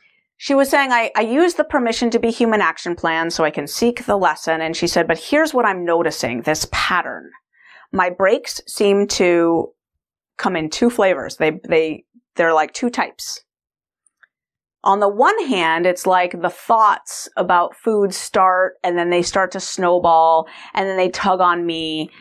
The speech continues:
uh, until it really feels like I need to eat to just sort of clear them away." And she said, "That one I can really work with. Like, that one is clear. Every time I do the Permission to Be Human action plan, it's really clear that, like,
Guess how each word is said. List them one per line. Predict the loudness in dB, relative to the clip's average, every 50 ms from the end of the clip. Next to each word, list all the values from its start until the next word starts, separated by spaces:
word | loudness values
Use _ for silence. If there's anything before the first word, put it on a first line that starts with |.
| -20 _ _ _ _ _ -2
uh, | 0 2 2 2 2
until | 0 -4 -6 -4 -4 -6
it | -4 -4
really | -4 -4 -4
feels | -2 0 0 0 2 0
like | 0 -2 -2 -2
I | -4
need | -4 -4 -8 -8
to | -8 -8 -6
eat | -2 -2 -2 -2 -2
to | -4 -4
just | -2 -2 -2 -2
sort | 0 -2 0 0
of | 0 -2 -4 -8
clear | _ -4 -2 0 0 0
them | 0 0
away." | 0 2 2 4 4 4 4 2 0 -4 -6 -14 -20 -20 _ _ _ _ _ _ -2
And | 0 2 2 2 2 0 -2 -4 -8
she | -10 -10
said, | -4 0 0 0 0 0
"That | -2 0 2 2 0 -2
one | 0 2 4 4 4 2 0 -2 -2 -2
I | -2 -4
can | -2 -4 -2
really | -2 0 2 2
work | 2 2 2 0 0 -2
with. | -6 -6 -4 0
Like, | 0 0 0 0 0
that | -2 -2 0 -2
one | -2 0
is | 2 0 0 -2
clear. | -4 -8 -10 -6 0 2 4 4 4 4 2 2
Every | 0 0 -2 -2 -6
time | -4 -2 0 0 2 2
I | 0
do | 0 0 0 0
the | 0 0
Permission | 0 -2 -2 -2 -2 -2 -2 0
to |
Be | 0 -2
Human | -2 0 0 2 2
action | 0 0 -2 -4 -8 -4
plan, | -2 -2 0 0 0
it's | -2 0 0
really | 2 2 2
clear | 0 0 0 2 2 2 4
that, | 2 0 2
like, | 2 2 2 2 0 -2 -8 -12 -20